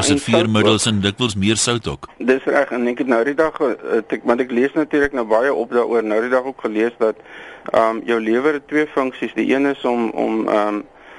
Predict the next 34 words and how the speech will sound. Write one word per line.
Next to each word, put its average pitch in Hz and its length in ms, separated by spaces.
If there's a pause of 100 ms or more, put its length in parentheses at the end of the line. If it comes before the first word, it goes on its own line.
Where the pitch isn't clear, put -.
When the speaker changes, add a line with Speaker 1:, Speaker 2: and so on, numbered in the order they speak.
(340)
Speaker 2:
uh, 101 480 (240)
jy 110 100
weet, 110 160
die 113 100
g-, - 340
nou 110 200
maar, 110 220
verskyn-, 117 580 (180)
gemors 117 460
uit 120 180
te - 80
skei. 123 320 (160)
Speaker 1:
Ek 92 120
dink 101 160
jy 113 100
gesê 113 220
Speaker 2:
Uh, 123 40
Speaker 1:
die 113 140
een 127 80
is 123 140
om 113 100
brandewyn 127 440
te 123 80
filtreer 127 440
en 120 60
die 104 80
ander 120 160
is 110 80
om 120 60
Speaker 2:
dit 95 80
Speaker 1:
whisky 127 260
te 104 120
filtreer. 101 380
Speaker 2:
Presies. - 300